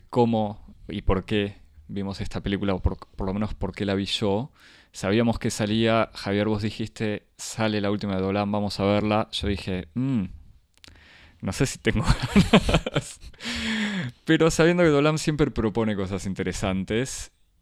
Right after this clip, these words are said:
y que, como esperaba, te puede gustar o no su estilo, pero es, eh,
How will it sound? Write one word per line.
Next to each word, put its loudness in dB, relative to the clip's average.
y -2
que, 0
como -2
esperaba, 2
te -8
puede -2
gustar -4
o -2
no -6
su -8
estilo, -4
pero 0
es, -4
eh, -10